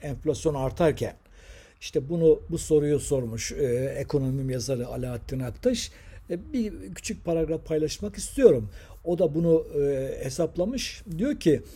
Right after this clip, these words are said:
"Hiç düşündünüz mü? Acaba Eylül iki bin birde faiz indirimine başlanmasa ve eski politika devam ettirilse,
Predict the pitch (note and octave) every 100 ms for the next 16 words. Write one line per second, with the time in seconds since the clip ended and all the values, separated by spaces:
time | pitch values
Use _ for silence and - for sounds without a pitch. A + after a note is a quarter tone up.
0 | - - C4 B3+ - G3+ - B3 G3+ D3+
1 | A2+ G#2 A#2 D#3 F#3 G3 C3 A2+ F#3 G3
2 | E3+ D#3 D3+ D#3 E3 D3+ D3 C3 C3+ -
3 | - - - E3 F3+ D#3 E3+ D#3 D3+ D3+
4 | D3+ D#3+ C#3+ C3 - - C#3+ C#3 C3 -
5 | C3+ G2 - - - - C#3+ E3+ D#3+ -
6 | A#3 - D#3 C3+ - F#3 C#3+ D3 D#3 C3+
7 | - C#3 C3+ A#2 C#3